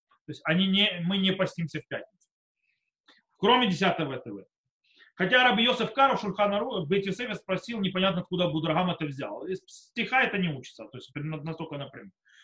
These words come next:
В любо-, в любом случае, Ихискель получает заповедь. Какую заповедь Ихискель получает?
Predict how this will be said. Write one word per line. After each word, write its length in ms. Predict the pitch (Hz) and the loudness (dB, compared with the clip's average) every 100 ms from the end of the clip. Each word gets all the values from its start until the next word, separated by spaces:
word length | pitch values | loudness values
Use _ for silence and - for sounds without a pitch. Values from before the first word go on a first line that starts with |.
| - - 165 | -20 -16 0
В 60 | |
любо-, 340 | 214 269 285 185 | 2 4 2 4
в 60 | |
любом 420 | 220 247 262 180 | 2 4 2 0
случае, 320 | 135 131 - _ - | -6 -14 -18 _ -12
Ихискель 840 | 175 220 - - 294 339 330 - _ | -4 -4 -6 0 2 4 2 -2 _
получает 580 | 208 202 262 302 302 - _ 175 | -2 0 6 8 8 2 _ -4
заповедь. 560 | 160 208 - - - | 4 4 2 -8 -14
Какую 280 | 135 - 247 | -12 -4 0
заповедь 420 | 233 208 190 160 | 4 2 2 -2
Ихискель 440 | 175 156 131 170 156 | -4 -12 -8 -6 -6
получает? 440 | 143 143 254 269 | -6 -2 -2 -2